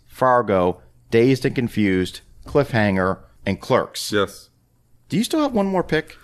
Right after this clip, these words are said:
Speaker 2: We're, we're saying no. Yeah, 'cause I went two to ten.
Speaker 1: Yep. Okay.
Speaker 2: Yeah, so no.
Speaker 1: So what was your, what was your tenth pick?
Speaker 2: Cape Fear.
Speaker 1: Cape Fear. And Bill's picks tonight were on the twenty twenty-one nineties movie draft were,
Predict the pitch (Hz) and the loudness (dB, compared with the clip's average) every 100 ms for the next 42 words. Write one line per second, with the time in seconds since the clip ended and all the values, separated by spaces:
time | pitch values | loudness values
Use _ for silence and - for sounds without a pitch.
0 | - 135 156 139 147 - 175 170 139 127 | 0 2 2 2 0 2 2 4 4 4
1 | 101 87 - - 127 107 95 - - 123 | 0 -4 -20 -6 0 0 0 -8 -6 -4
2 | 135 131 127 135 131 147 127 - 135 101 | 0 0 0 -2 0 0 0 -2 -4 -4
3 | - 139 131 - 127 113 104 - 107 107 | -4 -2 -2 -4 -4 -2 -2 -6 -6 -2
4 | 113 104 - - 143 180 180 185 - 151 | -2 -4 -10 0 2 4 2 0 0 0
5 | 175 170 160 156 151 165 165 - _ - | 0 0 -2 -2 -2 -4 -4 -14 _ -4
6 | 110 - 117 113 - - 101 - 95 - | -4 -2 -2 -2 -6 -4 -4 -2 -4 -4
7 | 110 123 117 147 156 160 - 156 - 143 | -2 0 4 6 6 4 2 -2 0 2
8 | 151 185 - 120 110 104 104 104 107 107 | 2 0 0 2 4 6 6 4 4 2
9 | 101 123 123 - 123 117 117 117 117 - | 2 0 0 2 2 4 4 4 2 -2
10 | _ - 113 113 110 120 110 123 131 147 | _ 0 2 4 2 0 2 2 2 0
11 | 107 104 98 | 0 0 0